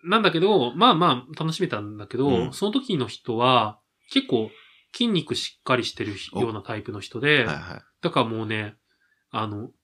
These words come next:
Speaker 1: モコモコのパンツみたいな。
Speaker 2: はいはいはい。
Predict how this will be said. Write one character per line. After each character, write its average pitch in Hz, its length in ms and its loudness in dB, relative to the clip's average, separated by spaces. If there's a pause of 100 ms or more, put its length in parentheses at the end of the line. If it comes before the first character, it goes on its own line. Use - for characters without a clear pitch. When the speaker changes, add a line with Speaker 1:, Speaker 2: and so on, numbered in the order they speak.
Speaker 1:
モ 131 240 0
コ 165 140 6
モ 165 140 6
コ 165 360 2
の 165 280 4
パ 143 160 2
ン 117 100 -6
ツ 113 220 -4
み 113 60 -4
た - 200 -10
い 127 80 -4
な。 123 80 -4
Speaker 2:
は 104 260 6
い 95 60 2
は 98 140 4
い 87 40 0
は 85 220 2
い。 - 20 2